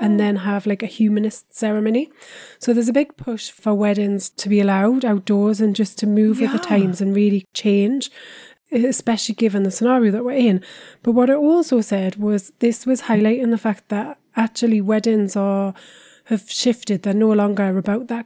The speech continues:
Speaker 1: big, massive ceremony. And
Speaker 2: Yeah.
Speaker 1: it's, people are just about,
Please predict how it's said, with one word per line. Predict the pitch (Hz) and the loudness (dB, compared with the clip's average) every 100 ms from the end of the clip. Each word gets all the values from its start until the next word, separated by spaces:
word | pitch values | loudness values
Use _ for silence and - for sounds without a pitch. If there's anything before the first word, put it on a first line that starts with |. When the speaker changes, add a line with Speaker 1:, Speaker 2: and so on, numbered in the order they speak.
| - | -4
Speaker 1:
big, | 220 202 | -2 -2
massive | 202 190 - 196 | -2 -4 -6 -6
ceremony. | - 214 208 208 233 277 - - - | -2 0 0 0 -2 -4 -10 -20 -6
And | 208 | 0
Speaker 2:
Yeah. | 214 165 | 0 0
Speaker 1:
it's, | 160 - - | -6 -8 -8
people | - 233 247 | -8 -2 0
are | 220 | 0
just | 214 196 - | -2 -4 -4
about, | 202 202 208 | -2 0 -2